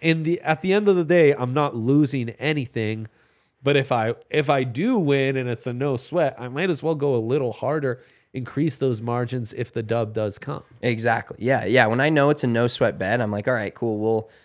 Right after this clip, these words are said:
Speaker 2: we'll add maybe a leg or two here or buy up the points and get some plus odds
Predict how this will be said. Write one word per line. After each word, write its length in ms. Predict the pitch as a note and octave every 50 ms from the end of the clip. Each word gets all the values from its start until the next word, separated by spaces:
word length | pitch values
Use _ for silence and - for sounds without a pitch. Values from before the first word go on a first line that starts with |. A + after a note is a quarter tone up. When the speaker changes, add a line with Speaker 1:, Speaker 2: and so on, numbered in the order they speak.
| _ _ -
Speaker 2:
we'll 140 | C3 C3
add 260 | B2+ B2+ B2+ B2 B2 B2+
maybe 280 | B2+ B2 A#2+ A#2+ A#2+
a 80 | A#2 A#2
leg 240 | A#2 A#2 A#2 B2 B2
or 80 | A#2
two 200 | A2+ - C3 A#2
here 460 | A2 - B2 B2 A#2+ A#2 A#2 A#2 A#2
or 340 | F#2 A2 A2+ A#2 A2+ A2 A2 A#2 - _ _ -
buy 240 | A#2+ A2 G#2+ G#2+
up 180 | G#2+ G#2+ G#2+ -
the 80 | - G#2+
points 400 | - - A#2 A2+ A2 A2 - -
and 100 | A2+ A2
get 120 | A2 G2+
some 140 | - G#2+ G2+
plus 300 | - - A2+ G#2 - -
odds 460 | G#2 G#2+ G#2 G#2 G2+ G2+ G2+ G#2 -